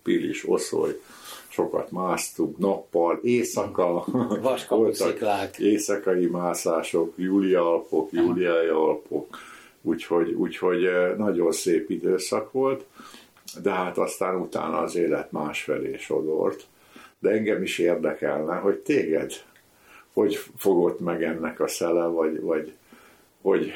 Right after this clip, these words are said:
Speaker 1: ö, jött a te életedben, hogy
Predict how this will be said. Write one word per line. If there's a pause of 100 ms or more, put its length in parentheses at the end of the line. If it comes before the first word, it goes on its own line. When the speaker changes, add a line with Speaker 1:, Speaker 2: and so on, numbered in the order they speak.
(720)
Speaker 1:
ö, (140)
jött
a
te
életedben,
hogy